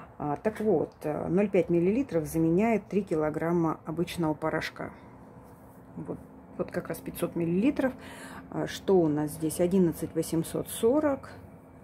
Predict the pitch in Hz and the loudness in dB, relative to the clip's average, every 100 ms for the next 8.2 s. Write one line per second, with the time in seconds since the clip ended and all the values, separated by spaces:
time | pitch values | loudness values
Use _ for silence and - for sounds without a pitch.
0 | - - - - - - 190 269 190 165 | -20 -18 -18 -18 -18 -8 -2 -2 -2 -2
1 | 185 226 - 202 214 180 151 165 151 - | 0 0 0 0 2 0 2 0 0 0
2 | 170 170 165 - 151 - - - - - | 0 0 -4 -6 -10 -8 -8 -6 -8 2
3 | 226 269 294 - - - - - - - | 6 6 4 -6 -16 -18 -20 -20 -20 -20
4 | - - - - - - - - - - | -20 -18 -14 -10 -8 -8 -8 -8 -8 -2
5 | - 269 - - - 165 226 262 - 233 | 0 -2 -6 -16 -6 2 2 2 -2 0
6 | 202 202 185 190 190 - - - - - | 2 2 4 2 2 -4 -14 -12 -14 -12
7 | - - 175 160 156 - - - 170 - | -12 -10 -4 -2 -2 -2 -4 -4 -6 -8
8 | - | -10